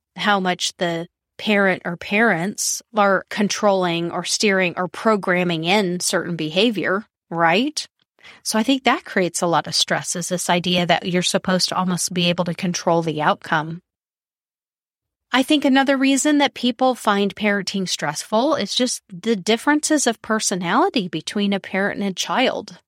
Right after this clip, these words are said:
The way they see the world and the way they process information could be very different than their parent. Sometimes there's a hard time navigating those differences. Finally,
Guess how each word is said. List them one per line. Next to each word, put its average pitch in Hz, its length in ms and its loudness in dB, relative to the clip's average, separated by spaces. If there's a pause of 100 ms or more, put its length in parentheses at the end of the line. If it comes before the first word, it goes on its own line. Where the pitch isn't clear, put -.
The 214 160 2
way 233 320 2
they 233 420 0
see 226 300 -2
the 214 140 -2
world 208 500 0
and 185 80 0
the 175 100 -4
way 196 280 2
they 208 180 0
process 208 560 0
information 196 760 0
could 208 200 -4
be 208 160 -2
very 202 300 2
different 214 400 -2
than 175 240 0
their 170 180 -2
parent. 190 760 -2 (300)
Sometimes 214 800 0 (200)
there's 196 480 0 (520)
a 202 60 -2
hard 220 380 0
time 214 360 2
navigating 180 920 0 (100)
those 185 340 0
differences. - 920 -6 (1080)
Finally, 370 640 2